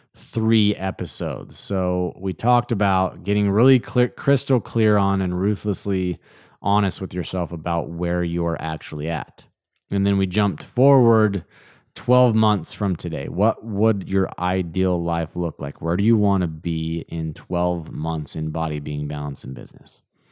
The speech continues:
And then we rewound and we brought ourselves back into the near future of ninety days. And we talked about setting a ninety-day target that moves you towards that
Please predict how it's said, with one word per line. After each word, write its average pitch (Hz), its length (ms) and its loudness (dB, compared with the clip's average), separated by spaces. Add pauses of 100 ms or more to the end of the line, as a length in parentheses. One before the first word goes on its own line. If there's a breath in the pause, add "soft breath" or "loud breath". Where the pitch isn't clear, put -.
(680 loud breath)
And 90 220 -2
then 131 220 6
we 131 100 8
rewound 98 680 4
and 87 100 -2
we 85 100 -2
brought 92 280 0
ourselves 87 360 -4
back 82 440 -4
into 82 340 -6
the 76 100 -8
near 110 300 4
future 92 580 -2
of 85 320 -4
ninety 92 640 0
days. 82 380 -2
And 82 100 -4
we 76 80 -6
talked 92 360 -4
about 82 260 -4
setting 87 360 -4
a 80 60 -4
ninety-day 87 680 -2
target 82 520 -6
that 71 120 -12
moves 87 340 -2
you 92 120 -2
towards 85 640 -6
that 80 400 -8